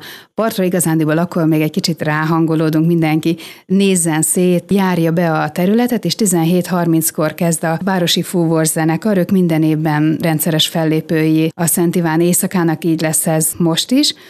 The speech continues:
És amikor ők közel harmincan lesznek a színpadon,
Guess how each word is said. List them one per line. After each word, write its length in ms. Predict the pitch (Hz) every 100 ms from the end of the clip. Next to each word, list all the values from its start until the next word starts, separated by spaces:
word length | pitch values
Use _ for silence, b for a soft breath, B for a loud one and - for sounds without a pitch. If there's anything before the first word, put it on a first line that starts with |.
| B B B B
És 160 | 208 208
amikor 300 | 196 190 196
ők 240 | 220 196
közel 280 | - 214 180
harmincan 800 | 175 196 180 165 160 170 151 151
lesznek 440 | 175 170 - 160
a 40 | 160
színpadon, 680 | - 202 190 220 240 247